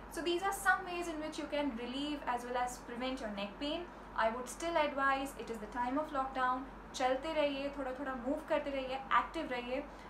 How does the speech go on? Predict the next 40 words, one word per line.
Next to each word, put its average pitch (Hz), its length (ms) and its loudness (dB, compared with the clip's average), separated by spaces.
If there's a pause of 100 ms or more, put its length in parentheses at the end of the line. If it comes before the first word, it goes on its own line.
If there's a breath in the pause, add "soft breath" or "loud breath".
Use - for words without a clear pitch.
(140 loud breath)
okay, 277 200 0
so 320 100 -4
that 294 280 4 (100)
you 285 220 0
can 330 240 4
step - 340 0
out 330 340 10 (220)
good 294 280 4 (300 loud breath)
in 277 160 4
good 311 180 2
health, 254 420 2 (140)
okay, 254 200 0
out 226 200 4
of 233 120 -6
lo-, 220 60 -2
uh, 196 280 -4
lockdown। 220 360 2 (300 loud breath)
When 226 100 -2
you 262 140 0
go 240 160 6
out, 254 240 8
ऐसा 254 260 -2
नहीं 254 180 0
होना 269 180 2
चाहिए 285 420 2
कि 269 160 -6
बहुत 254 340 2
ज़्यादा 240 320 4 (400 loud breath)
sedentary 254 460 -2
lifestyle 254 560 2
रही 247 160 -2
है, 262 100 -2
तो 262 80 -6 (100)
बाहर 254 220 2
जाओगे 247 420 2
तभी 220 220 -4
भी 240 60 -10 (100)
बहुत 220 220 0 (100)
पेन 190 240 -10
है, - 100 -12